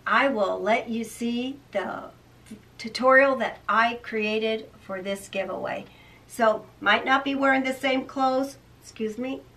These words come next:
<coughs> I'm still suffering from a infection and cold going on.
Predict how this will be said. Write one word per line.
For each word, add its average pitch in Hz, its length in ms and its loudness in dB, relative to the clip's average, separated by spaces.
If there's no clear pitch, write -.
<coughs> - 960 -2
I'm 185 120 -6
still 269 340 2
suffering 269 720 0
from 202 360 4
a 202 320 -8
infection 269 640 0
and 202 160 -2
cold 240 380 -2
going 240 300 -2
on. 233 320 2